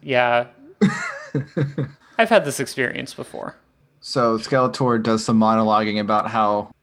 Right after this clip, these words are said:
Speaker 2: they're gonna get He-Man, and then they leave Prince Adam behind, and they set up some laser bars.
Speaker 1: Laser bars.
Speaker 2: Laser bars.
Speaker 1: Sure.
Speaker 2: Which are literally, like,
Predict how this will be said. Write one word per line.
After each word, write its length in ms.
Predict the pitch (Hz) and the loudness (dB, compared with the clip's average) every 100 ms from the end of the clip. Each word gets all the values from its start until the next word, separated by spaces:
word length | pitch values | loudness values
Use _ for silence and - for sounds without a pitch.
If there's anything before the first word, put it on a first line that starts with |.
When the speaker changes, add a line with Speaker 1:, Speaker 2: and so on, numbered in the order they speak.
| _ | _
Speaker 2:
they're 100 | 101 | -12
gonna 200 | 101 98 | -8 -8
get 180 | 98 92 | -8 -10
He-Man, 500 | 104 101 95 95 101 _ _ | -8 -6 -6 -6 -8 _ _
and 80 | 123 | -8
then 120 | 110 | -6
they 120 | 107 107 | -4 -4
leave 340 | 113 120 110 | -4 -4 -4
Prince 240 | 127 110 | -4 -4
Adam 420 | 110 104 101 98 101 | -2 -4 -4 -6 -8
behind, 680 | 110 104 113 107 98 98 - _ _ _ | -6 -2 0 0 -4 -10 -12 _ _ _
and 160 | - 98 | -14 -12
they 60 | 95 | -10
set 240 | - 117 | -6 -4
up 240 | 107 - _ _ _ | -4 -8 _ _ _
some 320 | _ - 113 107 98 | _ -10 -8 -6 -8
laser 340 | 104 104 101 | -8 -6 -8
bars. 540 | 92 92 90 - - _ _ - | -4 -4 -4 -8 -16 _ _ -20
Speaker 1:
Laser 560 | 135 131 131 127 120 | -8 -4 -4 -4 -4
bars. 720 | 113 - - - - - - - _ _ _ | -4 -6 -6 -6 -10 -12 -12 -14 _ _ _
Speaker 2:
Laser 480 | - 110 107 104 - | -10 -6 -4 -4 -6
bars. 500 | - - - - - _ _ _ - | -8 -8 -8 -10 -14 _ _ _ -20
Speaker 1:
Sure. 380 | - - - - _ _ _ _ | -12 -10 -10 -14 _ _ _ _
Speaker 2:
Which 260 | 127 113 120 | -8 -4 0
are 460 | 117 117 113 113 - - - - | 2 2 0 -4 -12 -20 -20 -10
literally, 800 | 120 120 117 113 107 107 107 110 | -4 0 2 0 0 -2 -4 -8
like, 300 | 120 104 104 | -6 -6 -6